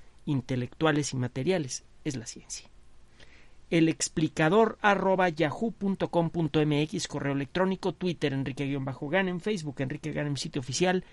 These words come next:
y G plus, G más, Enrique Ganem, El Explicador. Y como siempre, El Explicador somos María de Los Ángeles Aranda y Enrique Ganem. Gracias. Vamos a comenzar.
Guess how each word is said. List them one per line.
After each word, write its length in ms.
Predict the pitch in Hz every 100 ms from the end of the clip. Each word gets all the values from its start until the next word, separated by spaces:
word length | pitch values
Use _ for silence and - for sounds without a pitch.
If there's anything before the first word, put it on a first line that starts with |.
| - -
y 140 | - 135
G 200 | 190 202
plus, 340 | 185 190 -
G 140 | - 190
más, 380 | 160 175 - -
Enrique 380 | 131 120 - 131
Ganem, 320 | 131 135 131 -
El 140 | 127
Explicador. 640 | 120 - 123 - 127 175 - - - - - -
Y 80 | -
como 200 | 202 202
siempre, 300 | 247 220 160
El 60 |
Explicador 520 | 139 - 165 156 160 160
somos 260 | 170 156
María 220 | 143 147
de 100 | 151
Los 140 | 139 139
Ángeles 340 | 147 160 110
Aranda 240 | 127 147 139
y 100 | 123
Enrique 280 | 107 - -
Ganem. 200 | - - - - - - -
Gracias. 400 | - - - -
Vamos 200 | 151 147
a 40 | -
comenzar. 420 | - - -